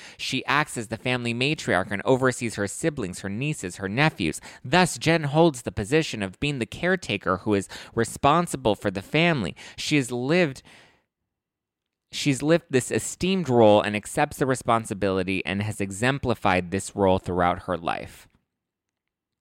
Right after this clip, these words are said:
I mean, my goodness. So she carried all of her family. She carried her mom and her dad and her siblings and her siblings' kids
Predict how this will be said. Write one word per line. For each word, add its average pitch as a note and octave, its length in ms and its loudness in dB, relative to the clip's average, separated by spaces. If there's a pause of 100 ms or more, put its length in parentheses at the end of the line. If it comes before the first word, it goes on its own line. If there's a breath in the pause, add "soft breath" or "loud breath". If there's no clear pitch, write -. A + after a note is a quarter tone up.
(800)
I F#2+ 140 -12
mean, E2 260 -10 (340)
my G2 80 -8
goodness. D#2+ 320 -10
So E2+ 100 -12
she - 200 -16
carried A2+ 340 -8 (100)
all G2+ 220 4
of G2+ 120 -4
her E2+ 120 -4
family. C2 460 -12 (160 loud breath)
She - 100 -18
carried F#2+ 220 -2
her F#2+ 100 -8
mom B2 460 2
and F#2+ 140 -4
her F#2+ 120 -2
dad A2+ 460 2
and F#2+ 160 -4
her F#2+ 100 -2
siblings C3 580 0
and G#2+ 120 -4
her F#2 100 0
siblings' A#2+ 520 -2
kids F#2+ 340 -6